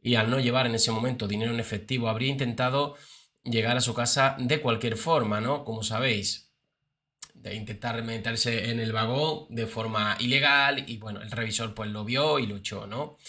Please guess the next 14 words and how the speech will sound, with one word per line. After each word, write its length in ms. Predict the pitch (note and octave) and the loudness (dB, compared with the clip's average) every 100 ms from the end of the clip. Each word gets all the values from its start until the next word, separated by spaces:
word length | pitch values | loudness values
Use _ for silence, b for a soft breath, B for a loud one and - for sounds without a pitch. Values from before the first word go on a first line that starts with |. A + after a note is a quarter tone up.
| B B B B - | B B B B 0
En 120 | A2 | 4
las 100 | A2 | 4
declaraciones 500 | A2 A2 G#2+ C3+ D3 | 4 2 2 2 2
realizadas, 540 | B2+ A#2+ C3 C3+ C3 | 2 2 4 2 2
Julia 240 | A#2 A#2 A2+ | 0 -2 -2
López, 500 | B2+ C#3+ C#3+ - - | 0 0 4 4 4
eh, 220 | A2+ G2+ | 0 0
que 80 | A2 | -2
es 60 | A#2 | -2
procuradora, 640 | A2 G#2 C3+ A2+ A#2 B2 C3 | -4 -2 0 0 0 -2 -2
imagina 600 | B2+ A2+ - C#3+ D3 D3+ | -4 -4 -4 0 0 0
qué 180 | C#3 | -2
le 100 | D3+ | -2
podía 600 | D3 A2+ C3 C#3 C#3+ C#3+ | -2 -2 0 4 2 2